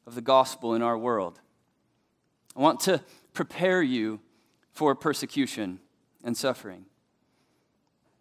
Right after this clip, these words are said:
We live in, in a time and place where it's not too difficult to imagine a, a scenario where,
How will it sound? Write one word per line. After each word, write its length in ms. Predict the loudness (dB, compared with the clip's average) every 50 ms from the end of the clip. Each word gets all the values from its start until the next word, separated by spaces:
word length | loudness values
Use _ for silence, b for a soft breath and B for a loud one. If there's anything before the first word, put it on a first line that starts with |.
| _ _ _ _ _ 2
We 160 | 2 4 6
live 360 | 8 10 10 10 8 6 4
in, 220 | 2 4 4 2 2
in 180 | 2 4 4
a 60 | 4 2
time 560 | 2 2 4 6 6 6 6 4 2 -2 -6 b b b b b b b b b _ _ _ -2
and 100 | -2 -2
place 380 | 0 2 2 2 2 2 0 -2
where 140 | 0 2
it's 180 | 2 0 2 4
not 220 | 4 4 4 4
too 320 | 2 -2 0 2 0 0 0 b b b b b 0 2
difficult 580 | 4 4 4 2 -4 -4 -2 -2 -2 -2 -2 -2
to 120 | 0 2
imagine 460 | 2 2 2 0 0 0 0 0 0
a, 140 | 0 -2 -2 -2 -2
a 20 |
scenario 540 | -2 0 2 4 4 6 6 4 4 4 2
where, 240 | 2 2 0 0 -2